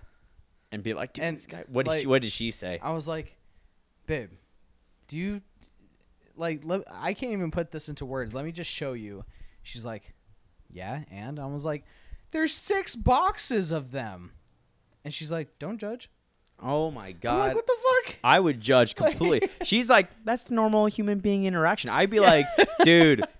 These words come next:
Speaker 2: <laughs>
Speaker 1: first of all, who are you?
Speaker 2: Right.
Speaker 1: Second of all, how'd you acquire a hundred twenty pounds?" If it was one box
Speaker 2: The porn king of Southern California.
Speaker 1: Hey.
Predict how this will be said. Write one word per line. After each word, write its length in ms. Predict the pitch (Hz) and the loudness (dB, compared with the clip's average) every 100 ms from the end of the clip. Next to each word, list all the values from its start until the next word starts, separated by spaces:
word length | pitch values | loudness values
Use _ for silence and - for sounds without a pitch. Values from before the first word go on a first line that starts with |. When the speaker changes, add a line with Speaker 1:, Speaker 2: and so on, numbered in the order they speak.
| - _ | -16 _
Speaker 2:
<laughs> 340 | _ _ - | _ _ 4
Speaker 1:
first 240 | 175 202 | 6 6
of 120 | 165 131 | 4 6
all, 320 | 117 113 - _ _ _ | 6 4 0 _ _ _
who 160 | 175 151 | 4 8
are 160 | 135 | 6
you? 220 | 101 143 - - - - | 4 -4 -16 -16 -14 -8
Speaker 2:
Right. 140 | 226 - _ _ _ _ | -8 -8 _ _ _ _
Speaker 1:
Second 340 | - 185 196 156 | 0 0 2 0
of 120 | 120 | 2
all, 360 | 110 104 - _ _ | 2 2 -4 _ _
how'd 200 | 196 202 | 2 6
you 80 | 156 | 4
acquire 240 | - 147 | 8 6
a 40 | 117 | 6
hundred 300 | 160 165 123 | 2 0 -2
twenty 260 | 143 120 107 | -2 -4 -4
pounds?" 400 | - 135 107 - - _ 151 _ _ _ 254 - _ | -4 -4 -4 -10 -20 _ -20 _ _ _ -20 -20 _
If 120 | 135 151 | -2 4
it 40 | |
was 120 | 208 | 2
one 280 | 127 139 165 | 4 4 4
box 540 | 135 127 165 - - - | 6 6 4 0 -12 -12
Speaker 2:
The 60 | - | -12
porn 340 | 147 147 147 | -10 -10 -10
king 340 | - 151 143 | -8 -8 -8
of 160 | 139 123 | -12 -14
Southern 400 | - 139 139 135 | -14 -12 -12 -12
California. 600 | 139 131 123 131 135 143 | -8 -8 -10 -12 -12 -4
Speaker 1:
Hey. 240 | 151 139 | 0 0